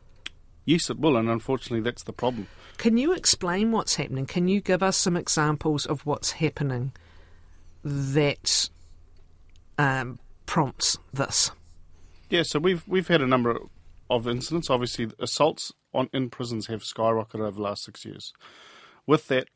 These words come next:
Speaker 1: obviously drives more and more big events. So there's been events where, in units, where, um, a group, so eight prisoners, will control a unit, and they'll refuse to unlock, they'll brandish weapons, they'll destroy property. So that's something we deal with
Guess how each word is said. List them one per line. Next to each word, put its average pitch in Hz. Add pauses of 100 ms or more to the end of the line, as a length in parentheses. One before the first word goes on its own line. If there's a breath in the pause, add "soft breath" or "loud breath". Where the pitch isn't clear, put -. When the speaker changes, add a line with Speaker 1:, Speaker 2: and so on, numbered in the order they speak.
(760)
Speaker 1:
obviously 120
drives 113
more 117
and 110
more 107
big 101
events. 101
So 127
there's 120
been 180
events 127
where, 113 (520 loud breath)
in 139
units, 151
where, 120 (880)
um, 107
a 120
group, 131
so 110
eight -
prisoners, 143
will 110
control 120
a 110
unit, 151 (260)
and 113
they'll 113
refuse 127
to 113
unlock, 120 (380)
they'll 110
brandish 120
weapons, 143
they'll 110
destroy 107
property. 165 (600 soft breath)
So -
that's 147
something 139
we 117
deal 120
with -